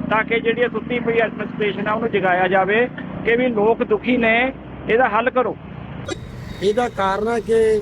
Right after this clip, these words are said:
Speaker 2: ਪਿਛਲੇ ਚਾਲੀ ਦਿਨਾਂ ਦੇ ਵਿੱਚ ਚਾਰ ਮੌਤਾਂ ਸਰਕੂਲਰ ਰੋਡ ਦੇ ਉੱਤੇ ਹੋ ਚੁੱਕੀਆਂ ਨੇ ਤੇ ਪਿਛਲੇ ਸਮੇਂ, ਅ, ਕੈਂਡਲ ਮਾਰਚ ਵੀ ਹੋਇਆ ਇਸੇ ਮਹੀਨੇ ਦੇ ਦੋ ਤਰੀਕ ਨੂੰ,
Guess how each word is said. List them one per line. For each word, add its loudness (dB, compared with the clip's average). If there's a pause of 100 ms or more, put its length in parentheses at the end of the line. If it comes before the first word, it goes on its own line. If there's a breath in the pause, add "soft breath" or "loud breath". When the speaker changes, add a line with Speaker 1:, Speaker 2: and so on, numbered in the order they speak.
(120)
Speaker 2:
ਪਿਛਲੇ 0
ਚਾਲੀ 0
ਦਿਨਾਂ -2
ਦੇ -4
ਵਿੱਚ -2
ਚਾਰ 0
ਮੌਤਾਂ -2
ਸਰਕੂਲਰ 0
ਰੋਡ 2
ਦੇ -4
ਉੱਤੇ -6
ਹੋ -2
ਚੁੱਕੀਆਂ -4
ਨੇ -8 (600)
ਤੇ 6
ਪਿਛਲੇ 2
ਸਮੇਂ, 2
ਅ, -6
ਕੈਂਡਲ 2
ਮਾਰਚ 0
ਵੀ 0
ਹੋਇਆ 4
ਇਸੇ 4
ਮਹੀਨੇ 0
ਦੇ 2 (140)
ਦੋ 2
ਤਰੀਕ -2
ਨੂੰ, -4